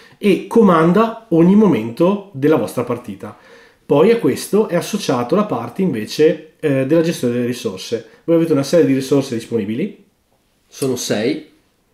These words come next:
Speaker 2: possibili, accumulabili durante tutto, tutta la campagna.
Speaker 1: Molto difficili da accumulare,
Speaker 2: Estremamente
Speaker 1: molto facili da perdere.
Speaker 2: Allora, dipende. Ci
Speaker 1: Sì,
Speaker 2: sono,
Speaker 1: sì.
Speaker 2: ci sono dei, dei capitoli dove delle risorse sono molto scarse a livello proprio tematico. Ci sono delle, dei capitoli dove vi troverete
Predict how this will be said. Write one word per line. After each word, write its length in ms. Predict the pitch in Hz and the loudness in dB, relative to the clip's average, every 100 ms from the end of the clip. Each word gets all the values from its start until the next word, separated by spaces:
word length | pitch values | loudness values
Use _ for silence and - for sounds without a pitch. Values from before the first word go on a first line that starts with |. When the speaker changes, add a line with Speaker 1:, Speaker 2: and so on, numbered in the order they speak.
| _ _ | _ _
Speaker 2:
possibili, 840 | - 117 - 113 120 120 104 95 - | -10 -10 -8 -6 -4 -2 -4 -6 -14
accumulabili 720 | 104 - 123 120 113 123 117 | -18 -8 -4 0 -2 -2 -6
durante 340 | 110 117 117 107 | -4 -4 -6 -10
tutto, 580 | 135 - 127 110 107 104 | -12 -8 -4 -4 -4 -10
tutta 180 | - | -12
la 80 | 110 | -8
campagna. 480 | 165 170 127 127 160 | -8 -6 -4 -4 -2
Speaker 1:
Molto 340 | 147 170 196 | 2 4 4
difficili 340 | 175 175 143 160 | 2 0 -2 0
da 80 | 143 | 0
accumulare, 680 | 143 127 120 156 185 269 - - _ _ | 0 0 0 0 0 -2 -6 -20 _ _
Speaker 2:
Estremamente 480 | - 143 180 180 160 | -4 0 2 4 6
Speaker 1:
molto 280 | 175 233 233 | 6 6 4
facili 280 | 185 185 156 | 0 2 2
da 60 | |
perdere. 300 | 127 110 110 | 2 -2 0
Speaker 2:
Allora, 200 | 190 170 143 | 2 4 2
dipende. 600 | 196 - 175 175 180 - | 0 2 2 2 -2 -2
Ci 120 | - | -2
Speaker 1:
Sì, 80 | 143 | 2
Speaker 2:
sono, 180 | 143 | 2
Speaker 1:
sì. 140 | 135 135 | 2 2
Speaker 2:
ci 100 | 247 | 0
sono 240 | 233 190 | 2 2
dei, 380 | 156 156 143 160 | 2 2 0 0
dei 160 | 147 147 | -2 -2
capitoli 560 | 156 214 208 220 202 | -2 -2 0 2 2
dove 240 | 170 160 151 | 0 -2 0
delle 200 | 147 147 | 2 2
risorse 420 | 131 165 156 151 | 0 -6 -6 -10
sono 480 | - 156 139 143 - | -6 -2 -2 -2 -4
molto 300 | 143 139 139 | -4 -2 -4
scarse 600 | - 113 110 - - 120 | -8 -8 -8 -8 -6 -4
a 60 | |
livello 260 | 135 131 139 | -4 -2 -2
proprio 220 | 127 135 | -2 -8
tematico. 640 | 131 131 117 110 120 - 117 | -4 -2 -2 -6 -10 -10 -8
Ci 140 | 147 | -8
sono 180 | 147 160 | -4 -2
delle, 400 | 143 127 127 120 | 0 -2 -2 -4
dei 100 | 127 | -4
capitoli 460 | - 202 202 226 | -4 -4 -4 -2
dove 200 | 165 143 | -2 0
vi 200 | 135 139 | 0 0
troverete 800 | 135 143 135 143 156 165 135 - | -2 -4 -2 -2 -2 -2 -2 -4